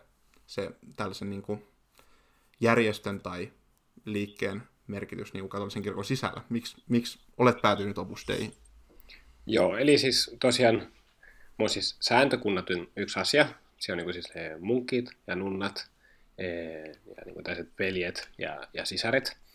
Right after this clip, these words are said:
Speaker 2: eh, joka on siis se niinku perinteinen kuva munkeista ja, ja näin poispäin. Ja sitten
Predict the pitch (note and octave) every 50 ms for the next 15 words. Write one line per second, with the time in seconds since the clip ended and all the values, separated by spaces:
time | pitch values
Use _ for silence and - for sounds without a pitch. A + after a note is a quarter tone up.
0 | - - - - - - - - _ - G#2 F#2+ F#2 F#2 F2+ F2+ F2 F2 E2+ E2+
1 | E2+ E2+ E2 E2 - - - G#2+ G#2+ - F#2+ F#2+ F#2+ - C3 C3 C3+ B2 A2 F#2+
2 | E2+ - F2+ E2 E2+ E2+ - E2+ E2 E2 F2 F2+ - - - - - - - F#2
3 | E2+ D#2 D#2+ D#2 - - - - - _ _ - - F2 D#2+ - - - - -
4 | - - - - - - D2+ D2+ - - - - - - - - - - - -
5 | - - - F2+ - - - - -